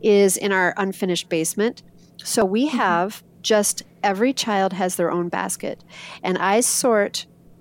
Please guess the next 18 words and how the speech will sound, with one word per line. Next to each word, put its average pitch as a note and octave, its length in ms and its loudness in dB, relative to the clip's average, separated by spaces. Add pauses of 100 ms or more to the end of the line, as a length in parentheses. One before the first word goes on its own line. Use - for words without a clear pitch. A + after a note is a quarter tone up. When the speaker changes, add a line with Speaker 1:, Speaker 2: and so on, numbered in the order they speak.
(120)
Speaker 1:
the F#3+ 80 -2
clean B3 320 0
laundry F3+ 400 0
from F#3 200 -6
the A3 100 -2
dryer E3+ 420 0
directly E3+ 560 -2
into F3+ 240 -4
their F3+ 160 0
basket. - 680 -4 (720)
And G#3 240 0
from G#3+ 260 0
Speaker 2:
Okay. - 40 -2
Speaker 1:
there, G#3+ 460 2 (260)
they G3 680 0 (540)
deal F#3+ 220 4
with E3 220 0
it. - 120 -6